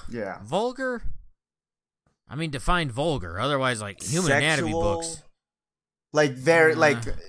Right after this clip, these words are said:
Speaker 1: involving a lot more than just, like, anatomy books, right? Like, talking about people having sex in it. Like, if it were to be, like,
Speaker 2: I'm
Speaker 1: a
Speaker 2: out.
Speaker 1: fiction book
Speaker 2: Yeah,
Speaker 1: or
Speaker 2: that
Speaker 1: something.
Speaker 2: one's a no.
Speaker 1: Okay.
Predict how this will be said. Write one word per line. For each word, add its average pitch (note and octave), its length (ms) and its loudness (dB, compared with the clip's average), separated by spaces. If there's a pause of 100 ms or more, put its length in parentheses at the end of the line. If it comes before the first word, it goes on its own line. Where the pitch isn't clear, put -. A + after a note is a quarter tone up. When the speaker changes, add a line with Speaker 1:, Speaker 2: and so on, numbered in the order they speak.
(420)
Speaker 1:
involving F3+ 460 4
a D#3+ 40 2
lot D3+ 240 6
more C3 180 2
than A#2 160 -4
just, A2 160 -6
like, A2 140 -4
anatomy G2 460 -8
books, E2+ 380 -18
right? F#2 260 -10 (500)
Like, G2+ 220 -8
talking B2+ 420 -2
about A#2 340 -2 (1500)
people B2 340 -2
having A#2 320 0
sex G#2 380 -8
in F#2+ 80 -10
it. F2 160 -12
Like, A#2 160 -4
if C3 160 -4
it C3 80 0
were B2 320 2
to A#2 140 -10
be, G#2+ 200 -8
like, G2+ 180 -8
Speaker 2:
I'm D3 140 0
Speaker 1:
a A2 60 0
Speaker 2:
out. G#2+ 180 -4
Speaker 1:
fiction F#2+ 400 -12
book F#2 140 -12
Speaker 2:
Yeah, G#2 140 -6
Speaker 1:
or - 20 -6
Speaker 2:
that C3 80 0
Speaker 1:
something. C#3 100 0
Speaker 2:
one's A#2 180 -4
a G#2+ 60 -6
no. F#2+ 400 -6
Speaker 1:
Okay. A2 360 -2